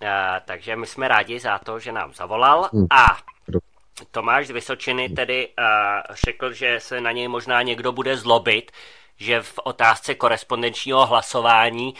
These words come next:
Speaker 1: eh, je konzervativní. Ne, já s ním naprosto souhlasím. Všechno, co řekl, já s ním naprosto souhlasím. Protože pokud se někdo rozhodl, eh,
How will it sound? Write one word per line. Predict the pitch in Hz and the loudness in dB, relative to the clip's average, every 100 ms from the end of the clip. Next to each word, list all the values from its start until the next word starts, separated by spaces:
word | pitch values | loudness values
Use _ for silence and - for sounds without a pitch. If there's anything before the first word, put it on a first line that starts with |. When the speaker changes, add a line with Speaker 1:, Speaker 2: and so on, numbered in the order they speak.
| - - - - _ | -18 -20 -20 -20 _
Speaker 1:
eh, | 110 120 120 | 4 6 8
je | 131 | 6
konzervativní. | - 123 120 117 113 107 117 101 113 123 | 4 0 2 4 4 2 -2 -4 -6 0
Ne, | 170 143 | 0 2
já | 127 | 2
s | - | 0
ním | 143 135 | -4 -2
naprosto | - 151 - 156 | 0 -2 -2 -6
souhlasím. | - 151 143 180 - 117 92 - _ _ _ | -2 0 2 0 -2 -12 -14 -20 _ _ _
Všechno, | - - 165 180 185 | -4 2 2 2 -2
co | - 123 | -2 -6
řekl, | - 135 - 147 147 - - - | -4 -6 -2 -4 -4 -10 -20 -10
já | 127 131 135 | 6 6 6
s | - | -2
ním | 120 107 107 | -8 -8 -6
naprosto | 113 120 165 165 - - 151 147 _ | -4 -2 -2 -4 -4 -6 -6 -6 _
souhlasím. | - 165 156 160 151 - 95 78 78 - - - - _ | 0 2 2 0 -2 -2 -14 -14 -16 -18 -20 -20 -20 _
Protože | 143 156 165 | -4 -2 -2
pokud | 170 165 170 | 0 -2 -2
se | - 160 | -4 -4
někdo | 139 123 110 120 110 120 | 0 -2 -2 -2 0 2
rozhodl, | 143 123 101 113 101 95 107 147 - - - _ - | 2 0 0 -2 -2 -6 -6 -10 -18 -20 -20 _ -2
eh, | 117 117 113 113 | 4 6 6 4